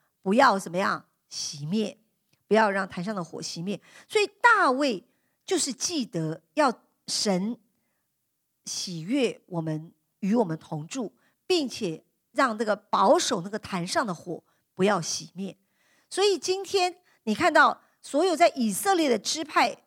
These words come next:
之后，每一次都要提到按着大卫的光，有没有？就像刚刚讲到亚伯拉罕的家族，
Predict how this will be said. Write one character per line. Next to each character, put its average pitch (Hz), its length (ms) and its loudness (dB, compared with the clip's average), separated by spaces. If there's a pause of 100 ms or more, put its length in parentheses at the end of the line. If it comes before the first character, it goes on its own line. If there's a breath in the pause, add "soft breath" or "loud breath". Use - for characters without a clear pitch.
(120)
之 330 240 -6
后， - 520 4 (320)
每 262 280 2
一 403 200 4
次 - 180 -4
都 294 160 8
要 285 160 8
提 185 300 -8
到 240 360 4 (460)
按 277 320 2
着 175 400 -8 (340)
大 226 300 0
卫 175 260 -2
的 175 160 -12 (120)
光， 214 400 0
有 190 120 -6
没 185 100 0
有？ 240 140 2 (460)
就 339 100 -6
像 330 160 2
刚 330 160 4
刚 330 300 4 (340)
讲 202 140 -2
到 262 160 4
亚 214 180 2
伯 220 160 0
拉 294 140 6
罕 294 100 -2
的 180 80 -4
家 254 280 2
族， 165 280 -8